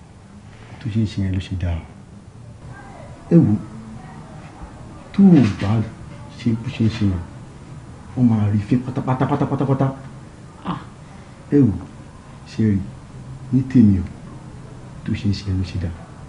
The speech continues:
Speaker 1: Ẹ̀yin ẹ wò ó sìn. Ẹ̀yin náà ẹ wo gbogbo àwọn ìjòyè láàfin náà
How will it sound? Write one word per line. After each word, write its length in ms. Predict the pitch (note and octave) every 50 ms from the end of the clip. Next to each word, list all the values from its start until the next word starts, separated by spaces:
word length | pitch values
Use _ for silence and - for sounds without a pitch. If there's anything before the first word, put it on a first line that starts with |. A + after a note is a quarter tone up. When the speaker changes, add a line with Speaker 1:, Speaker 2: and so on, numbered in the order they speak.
| - - - - - - - - -
Speaker 1:
Ẹ̀yin 160 | G2 G2 G2+
ẹ 60 | G2+
wò 160 | F#2 F2 F#2
ó 40 | G2
sìn. 180 | G2 - A2 F2+ - - - - - - - - - - - - - - - - - -
Ẹ̀yin 240 | - C3 C#3+ D#3+
náà 200 | E3+ D#3+ D3 B2
ẹ 40 | A#2
wo 480 | G#2+ G2 G#2 G#2 G#2 G#2+ G#2+ G#2+ G#2+ G2
gbogbo 260 | G2 G2 G2 F#2+ G#2
àwọn 240 | F#2+ F#2 G2 G2 G2 F#2+
ìjòyè 280 | F#2+ E2 E2 E2+ E2+ E2+
láàfin 340 | F#2+ G#2 G#2+ G2+ - F#2+ E2+
náà 120 | E2 -